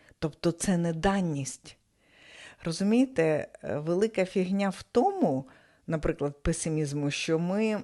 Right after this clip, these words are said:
м, речі, які в нас вже є, сприймаємо як належне. А ось саме тих, яких нема,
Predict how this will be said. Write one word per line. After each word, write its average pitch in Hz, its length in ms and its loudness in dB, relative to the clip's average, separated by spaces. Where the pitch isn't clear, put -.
м, 165 640 -6
речі, 202 640 2
які 170 380 -2
в 170 120 -2
нас 175 300 -4
вже 151 280 0
є, 180 320 2
сприймаємо 190 1080 0
як 185 300 0
належне. 180 840 2
А 185 140 -2
ось 180 200 4
саме 175 480 2
тих, 196 300 -2
яких 185 460 -4
нема, 180 560 0